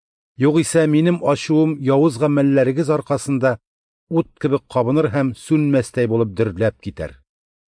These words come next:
Төньяктан килүче афәт. Бөтен илдә быргы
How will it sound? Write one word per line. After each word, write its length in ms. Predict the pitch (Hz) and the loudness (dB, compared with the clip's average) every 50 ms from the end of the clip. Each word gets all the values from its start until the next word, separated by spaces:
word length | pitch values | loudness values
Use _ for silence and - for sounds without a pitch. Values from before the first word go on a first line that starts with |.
| _ | _
Төньяктан 540 | - 143 160 170 165 160 - - - 147 135 | -4 0 0 2 2 0 0 -2 -2 -4 -4
килүче 400 | 120 - 127 117 113 - - 131 117 101 | -2 -2 -2 -2 -2 0 0 -2 -2 -2
афәт. 240 | - - 82 71 - _ _ _ _ _ _ _ _ _ _ _ _ _ _ | -2 -6 -8 -8 -8 _ _ _ _ _ _ _ _ _ _ _ _ _ _
Бөтен 400 | 117 98 143 160 - 175 175 165 | -2 0 0 0 2 0 0 2
илдә 320 | 160 143 139 131 147 147 139 | 0 -2 2 2 2 2 2
быргы 380 | 120 110 135 131 120 107 156 | 2 2 0 0 2 0 0